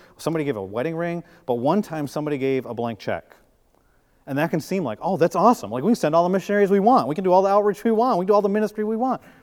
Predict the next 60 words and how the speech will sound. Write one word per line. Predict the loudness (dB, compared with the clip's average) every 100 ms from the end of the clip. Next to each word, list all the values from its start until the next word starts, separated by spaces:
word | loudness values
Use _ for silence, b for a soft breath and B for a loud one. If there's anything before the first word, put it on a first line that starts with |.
| B B
But | 2 4 4
there's | 0
a | -2
context, | 0 0 0 0 4
right? | 4 4
Like, | 0 -4
it |
depends | -2 -2 -2
on | -2
who, | 4 6 6 2 -4 _ b b b b b _ _ _ _
and | -10
it | -4
depends | -2
on | 0
what | -2
their | -2
intention | -4 -2 -4 -4 -8
was. | -10 -14 -20 _ _ _ _ _ _ _ _ _ _ _ _
Now, | -4 -2 -4 _
we | -6 -4
contacted | 0 0 2 2
that | 0
person. | 0 -2 0
They | 2
said | 2
it | 2
was | -2
a |
mistake, | -4 2 4 4 0
so | 4 4 4 -2
there | -6 -2 0
went | 4
that. | 6 6
But | 4 -2 B B B -2
with | 4
this, | 8 8 8
you | 2
know, | 0
J-, | -2 -10
Jesus | -4 -4 0
says, | 0 2
"Ask | 2 2 4
and | 2
it'll | 4
be |
given | 4 4 2
to | -2
you. | -6 -6
Seek | -4 -2 0
and | 2
you | 2
will |
find. | 4 4 4
Knock | 2 0
and | 2
the |
door | 4
will | 4
be | 4
opened." | 2 2 -2 -6